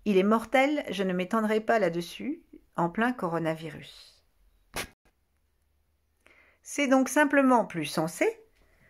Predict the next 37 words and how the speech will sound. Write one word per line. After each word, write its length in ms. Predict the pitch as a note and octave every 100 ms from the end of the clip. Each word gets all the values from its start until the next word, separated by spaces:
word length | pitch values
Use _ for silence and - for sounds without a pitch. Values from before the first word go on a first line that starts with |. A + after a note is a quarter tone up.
| _ _ -
de 120 | G#3+
remplacer 560 | C#4+ F#4+ F4 D4 D4 C4
ce 120 | A#3+
qui 180 | A#3+ F3+
dysfonctionne, 840 | F#3+ G3 C#4 - - B3+ B3 B3+
ce 120 | B3
qui 160 | G3 -
tombe 220 | F3 F3
en 80 | D4+
panne, 480 | D#4+ A#3 A3 A3+ A#3+
ce 140 | A#3
qui 140 | E3+ A#2
risque 280 | C#3 -
de 140 | C3 D#3+
mourir, 380 | A3+ C4+ D4+ C#4 - - - - -
par 140 | C4
de 80 | A3
la 160 | F3 F3
vraie 240 | G#3+ F4+
machine, 520 | C4+ B3+ F#4+ C4+ D3 - - -
plus 160 | D#4+
fiable, 560 | F#4+ E4 E4+ G#3 - C#3+ - _ _ _
moins 180 | G3 D#4
fragile 540 | F4 F#3+ G#3+ D#4+ F#3+ - -
que 80 |
notre 300 | D3+ C#3 -
biomachine. 800 | D3 C#3 C#3+ B2+ C#3 - A2+ A#2 - _ _ _ _ _ -
Le 100 | E3+
capitaine 480 | F#3+ F#3 F#3+ G3
Crochet 500 | G3 G3 - G3 - -
en 180 | E3+ D#3+
arrivait, 600 | D#3 D#3 D3+ - - - _ _ _ - - _ -
et 260 | G4 G4
la 140 | D#4+ F#3+
science 240 | - G3
actuelle 340 | - - - D4
aussi, 380 | E4+ B3 D4+